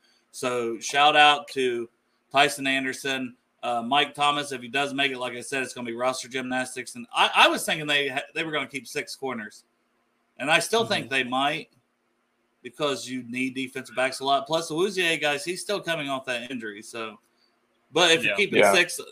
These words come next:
Speaker 1: then that's gonna give Ivy a chance and who? I mean, well, if
Speaker 3: Sidney
Speaker 1: Jalen
Speaker 3: Jones.
Speaker 1: well, J-, th-,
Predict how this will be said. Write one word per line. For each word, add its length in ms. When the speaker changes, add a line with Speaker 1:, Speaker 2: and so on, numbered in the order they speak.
Speaker 1:
then 340
that's 320
gonna 160
give 240
Ivy 340
a 40
chance 480
and 320
who? 400
I 60
mean, 240
well, 160
if 60
Speaker 3:
Sidney 200
Speaker 1:
Jalen 100
Speaker 3:
Jones. 400
Speaker 1:
well, 160
J-, 200
th-, 140